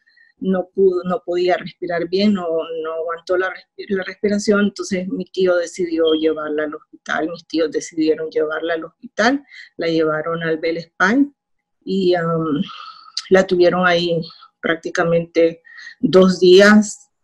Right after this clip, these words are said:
tal vez ya en la madrugada ya nos estaban avisando que había fallecido.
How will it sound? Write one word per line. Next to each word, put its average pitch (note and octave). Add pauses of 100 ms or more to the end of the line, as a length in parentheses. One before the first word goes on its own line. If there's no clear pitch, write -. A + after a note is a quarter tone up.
(220)
tal F3+
vez G3
ya F3+
en E3+
la F3
madrugada E3+
ya D#3+
nos D3+
estaban D3+ (220)
avisando D3
que C#3+
había -
fallecido. -